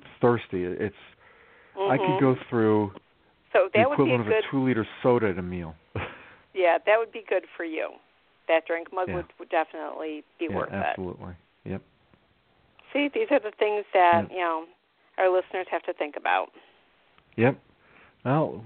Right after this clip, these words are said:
Speaker 1: we hope we gave you enough to think about with, if you're planning on possibly or getting the dining plan. I wanna thank everybody for listening. We'll be back with another episode next week. And until then,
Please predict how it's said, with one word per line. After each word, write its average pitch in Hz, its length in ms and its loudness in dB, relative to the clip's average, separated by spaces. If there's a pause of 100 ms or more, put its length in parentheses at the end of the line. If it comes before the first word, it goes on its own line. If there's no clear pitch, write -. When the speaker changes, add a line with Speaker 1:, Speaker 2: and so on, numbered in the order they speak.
Speaker 1:
we 120 100 4
hope 151 280 2
we 156 80 -2
gave 135 240 2
you 127 100 2
enough 120 240 -2
to 110 160 -8
think 123 160 -4
about 117 420 2
with, 110 180 -2 (120)
if 104 220 -6
you're 107 160 -2 (180)
planning 120 480 -2
on 101 480 -4 (140)
possibly 120 600 0
or 101 200 2
getting 104 380 2
the 92 80 0
dining 87 320 -4
plan. 92 400 -4 (760)
I 117 40 4
wanna 113 180 6 (100)
thank 131 200 4
everybody 110 420 4
for 98 80 -6
listening. 113 400 -2
We'll 110 120 4
be 87 40 -4
back 117 220 2
with 98 100 -4
another 117 340 4
episode 101 460 -4
next 107 460 -2
week. 98 240 -6 (500)
And 98 100 -4
until 95 360 -2
then, 147 420 -2